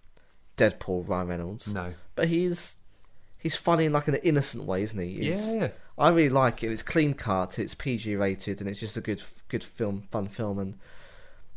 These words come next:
Speaker 1: I think I watched it in a couple of sittings, but that's only because I've got a bu-, busy lifestyle, and actually, I, it's testament to the fact I went back to it,
Speaker 2: Yeah,
Speaker 1: even so
Speaker 2: absolutely.
Speaker 1: many times, and I, I really enjoyed it. So, um, that's a really good shout, actually, Dan.
Speaker 2: I'd watch
Speaker 1: I
Speaker 2: it
Speaker 1: thought,
Speaker 2: again.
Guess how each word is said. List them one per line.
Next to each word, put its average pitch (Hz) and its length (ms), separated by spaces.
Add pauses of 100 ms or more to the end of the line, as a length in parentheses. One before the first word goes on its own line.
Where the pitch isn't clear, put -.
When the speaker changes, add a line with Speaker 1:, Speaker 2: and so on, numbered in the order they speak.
(120)
Speaker 1:
I 135 60
think 147 200
I 139 40
watched 120 240
it - 40
in 110 40
a 101 40
couple 104 200
of 98 40
sittings, - 440
but 110 80
that's 104 100
only 107 120
because 98 560 (520)
I've 120 80
got 101 60
a - 20
bu-, 98 320
busy 101 220
lifestyle, 95 580
and 104 80
actually, 101 260
I, 104 120 (500)
it's - 80
testament 110 600
to - 80
the 107 60
fact 101 220
I 107 60
went 101 240
back - 260
to 151 140
it, 170 100 (380)
Speaker 2:
Yeah, 165 460
Speaker 1:
even 127 180
so 123 280
Speaker 2:
absolutely. 117 40
Speaker 1:
many 113 140
times, 123 380
and 131 80
I, 135 160
I 135 180
really 127 340
enjoyed 110 380
it. 95 120
So, 113 360
um, 110 260
that's 143 180
a 180 60
really 175 160
good 131 140
shout, 165 240
actually, - 140
Dan. 85 200 (300)
Speaker 2:
I'd 147 120
watch 143 220
Speaker 1:
I 139 60
Speaker 2:
it - 20
Speaker 1:
thought, - 80
Speaker 2:
again. 139 240